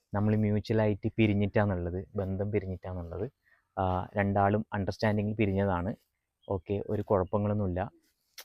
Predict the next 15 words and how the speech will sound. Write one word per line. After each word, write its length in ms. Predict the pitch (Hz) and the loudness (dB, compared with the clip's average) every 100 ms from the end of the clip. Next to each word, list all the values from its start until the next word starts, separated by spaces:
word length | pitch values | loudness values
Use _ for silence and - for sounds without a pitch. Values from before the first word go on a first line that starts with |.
| - | -12
നമ്മൾ 200 | 196 104 107 - | -6 -4 -6 -2
പിരിയേണ്ടി 360 | 110 110 110 117 | 2 2 4 2
വന്നു, 200 | 104 110 220 _ _ | 2 -2 -8 _ _
പിരിഞ്ഞു 260 | 117 101 95 | -2 0 0
രണ്ടാളും. 440 | 87 87 87 107 - _ _ _ _ - 110 - | 0 -2 -2 -2 -4 _ _ _ _ -16 -16 -12
പൂർണ്ണ 220 | - 110 110 | -4 0 0
സമ്മതത്തോടെ 440 | 113 107 104 104 | 2 2 2 2
തന്നെ 140 | 107 | 2
രണ്ടാളും, 440 | 104 98 98 101 110 - _ _ - | 0 2 2 2 0 -6 _ _ -4
ആ, 60 | 95 98 | 0 2
സംസാരിച്ച് 440 | 95 104 101 101 | 2 2 2 2
പിരിഞ്ഞതാണ്. 500 | 107 92 92 87 90 139 _ | -2 -2 -2 -4 -6 -12 _
ഓക്കെ, 200 | 104 - | -10 -8
അതവിടെ 280 | - 98 104 98 | -4 0 0 0
കഴിഞ്ഞു. 260 | 90 98 | -2 -6